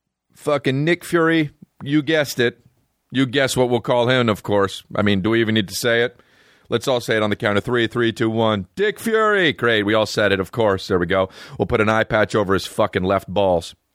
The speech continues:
Uh, Star, uh, fucking Doctor Strange. We'll call him fucking Doctor Cum. <laughs> Doctor Jizz. Let's call him Doctor Jizz.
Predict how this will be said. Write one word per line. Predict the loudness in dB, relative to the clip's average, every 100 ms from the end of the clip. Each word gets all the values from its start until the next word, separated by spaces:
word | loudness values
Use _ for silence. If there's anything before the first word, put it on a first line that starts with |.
| _ _ _ _ _ _ _ _ _ _ _ _ _ _
Uh, | -2 0 2 2 0 -2
Star, | -2 -6 -4 -2 0 0 0 -4 -4
uh, | 0 0 0
fucking | -2 -4 -4 -2 -2
Doctor | 0 -2 0 -4
Strange. | -2 0 2 2 0 -2 -4
We'll | -2
call | 0 2 2
him | 0
fucking | -2 0 2 0 0 0
Doctor | 2 0 0 -2
Cum. | -2 0 2 2 0 _ _ _ _ _ _
<laughs> | -6 -2 -2 -4 -12 -6 -6 _ _ _ _ _ _ _ _ _ _ _ _ _ _ _ _ _ _ _ _ _
Doctor | 4 4 4 0
Jizz. | 2 2 2 4
Let's | 2 2
call | 2 2
him | 2
Doctor | 0 2
Jizz. | 0 2 0 0 -4